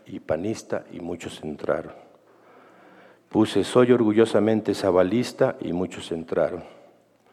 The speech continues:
"Soy orgullosamente bronquista", y muchos entraron.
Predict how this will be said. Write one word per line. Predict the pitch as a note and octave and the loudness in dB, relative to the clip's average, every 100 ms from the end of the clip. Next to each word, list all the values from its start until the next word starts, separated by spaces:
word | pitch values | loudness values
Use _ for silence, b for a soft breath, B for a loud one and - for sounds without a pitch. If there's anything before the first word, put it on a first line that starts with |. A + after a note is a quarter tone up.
| b b b b | b b b b
"Soy | - B2 A#2+ | 0 4 6
orgullosamente | A#2 A2 A#2 A2+ G#2+ G#2+ A2 | 6 4 4 4 2 2 2
bronquista", | G2 F#2+ F#2+ - A#2 - - - | 2 0 -2 -8 -8 -2 -2 -2
y | E2 | -4
muchos | D#2+ F2 D2+ - | -4 -4 -6 -8
entraron. | D#2 D2+ D#2 D#2 D2 | -10 -6 -2 -2 -4